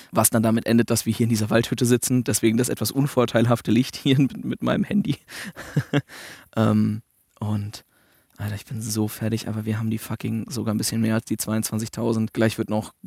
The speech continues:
kurz Unterhöschen gewechselt und dick mit Autan alles eingesprüht, weil wir haben die erste Zecke gerade schon erlegt. Ähm, die anderen krabbeln gerade meinen Sack entlang. Da wird man bestimmt morgen noch die ein oder andere entfernen müssen, so wie ich den Spot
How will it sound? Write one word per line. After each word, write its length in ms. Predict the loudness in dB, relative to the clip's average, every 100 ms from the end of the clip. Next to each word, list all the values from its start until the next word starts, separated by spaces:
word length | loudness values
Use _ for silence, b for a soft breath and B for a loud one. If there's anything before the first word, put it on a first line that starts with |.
| -6
kurz 260 | 2 2
Unterhöschen 560 | 4 4 6 4 6 4
gewechselt 460 | 6 4 2 0 2
und 260 | 2 2 -4 -20 _ 0
dick 160 | 2
mit 140 | 2 4
Autan 400 | 2 4 4 6
alles 180 | 4
eingesprüht, 540 | 4 2 0 2 2 4
weil 100 | 4
wir 100 | 6
haben 100 | 6
die 80 | 4
erste 260 | 4 2
Zecke 320 | 2 2 2
gerade 260 | 2 4 2
schon 180 | 2 4
erlegt. 440 | 6 6 4 0 B B B B B
Ähm, 300 | 2 4 4
die 160 | 2 2
anderen 320 | 4 6 4
krabbeln 320 | 2 2 2
gerade 240 | 4 4 4
meinen 280 | 4 2
Sack 260 | 2 2 2
entlang. 440 | -4 2 2 2 -2 B B B
Da 180 | 2 4
wird 200 | 4 0
man 120 | 0
bestimmt 580 | 2 0 2 4 4 2 B B
morgen 300 | 0 2 4
noch 100 | 2
die 140 | 0 0
ein 160 | 2
oder 160 | 2 4
andere 220 | 4 2
entfernen 380 | 0 0 2 2
müssen, 200 | 2 -2
so 160 | -2
wie 60 | -2
ich 100 | -4
den 160 | -6 -6
Spot 180 | -4